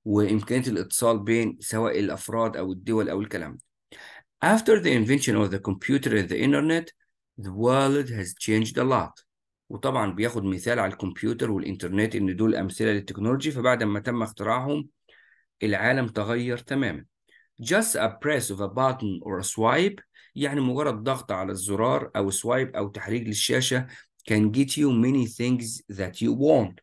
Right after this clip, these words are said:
تقدر تعمل بيهم حاجات كتير جدًا، الناس تقدر تحول فلوس، تقدر تتاجر، تقدر تضارب في البورصة، تقدر تتكلم مع ناس في أمريكا وإنجلترا وكل مكان.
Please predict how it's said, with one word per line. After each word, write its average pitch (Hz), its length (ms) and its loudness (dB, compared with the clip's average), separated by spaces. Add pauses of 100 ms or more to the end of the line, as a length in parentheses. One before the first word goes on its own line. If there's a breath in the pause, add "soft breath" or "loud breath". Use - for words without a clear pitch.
(340 soft breath)
تقدر 147 280 -2
تعمل 143 260 0
بيهم 139 160 -2
حاجات 135 280 -4
كتير 143 240 -2
جدًا، 107 320 -2
الناس 101 300 -4
تقدر 127 220 2
تحول 123 440 2
فلوس، 104 420 0
تقدر 117 280 -2
تتاجر، 107 540 -4
تقدر 117 300 -2
تضارب 117 360 0
في 113 120 -10
البورصة، 110 480 -4 (400 loud breath)
تقدر 131 120 2
تتكلم 123 520 4
مع 104 120 4
ناس 113 200 2
في - 140 -2
أمريكا 110 400 2
وإنجلترا 113 560 0
وكل 131 340 0
مكان. 104 260 -6